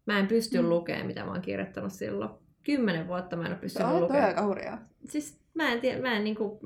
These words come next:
Speaker 1: mä ehkä alituisesti tiedä, että mä en koskaan lukisi, niin tästä joku joskus lukee, kun musta aika jättää ja tekee
Speaker 2: <laughs>
Speaker 1: niistä jonkun hullun kokoelman
Speaker 2: Hei, ooks sä
Speaker 1: ja
Speaker 2: kuullut niistä päiväkirjaklubeista?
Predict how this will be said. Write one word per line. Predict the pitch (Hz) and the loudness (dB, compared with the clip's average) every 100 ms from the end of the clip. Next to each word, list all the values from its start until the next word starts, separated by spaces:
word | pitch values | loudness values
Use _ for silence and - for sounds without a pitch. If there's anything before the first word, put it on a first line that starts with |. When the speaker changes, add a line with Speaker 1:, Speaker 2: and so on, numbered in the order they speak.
| - - - - _ - | -14 -14 -18 -18 _ -4
Speaker 1:
mä | 185 | 0
ehkä | 180 170 | 0 2
alituisesti | 170 160 160 - - | 0 0 -4 -6 -4
tiedä, | 151 139 | -2 0
että | - 143 | -2 -4
mä | |
en | 139 | -4
koskaan | 156 - - | -6 -4 -4
lukisi, | - - 165 | -4 -6 -8
niin | - | -6
tästä | - 165 | -4 0
joku | 151 | 0
joskus | 151 160 165 | 0 -4 -6
lukee, | 156 - | -4 -4
kun | - | -4
musta | 147 - - | -6 -6 -6
aika | - - | -4 -2
jättää | - - - - | -4 -6 -6 2
ja | 269 | 2
tekee | 165 - 147 | 2 -2 -4
Speaker 2:
<laughs> | |
Speaker 1:
niistä | 160 - | -6 -6
jonkun | 147 - - - - - _ | -6 -6 -8 -14 -20 -20 _
hullun | 180 165 143 | 2 2 2
kokoelman | - - 147 294 | -2 -4 0 2
Speaker 2:
Hei, | 285 | 2
ooks | 311 | 2
sä | 403 | 2
Speaker 1:
ja | |
Speaker 2:
kuullut | 311 262 | 4 4
niistä | 220 226 | 2 2
päiväkirjaklubeista? | 269 254 190 180 170 - 214 - 269 - | 0 0 -2 -4 -6 -2 -2 -2 -6 -10